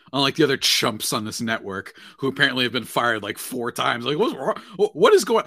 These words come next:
what is this, the Jason Kidd syndrome? You're just gonna get fired and keep getting hired? What, what's go-, or the, uh, who was that Pelicans coach that I love?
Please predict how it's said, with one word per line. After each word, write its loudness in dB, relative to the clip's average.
what 2
is 2
this, 0
the 0
Jason -4
Kidd -2
syndrome? 0
You're -2
just -6
gonna -2
get -2
fired -2
and -6
keep -14
getting -4
hired? -2
What, -4
what's -6
go-, -4
or 0
the, -4
uh, -4
who -6
was -6
that -8
Pelicans -12
coach -16
that -16
I -14
love? -14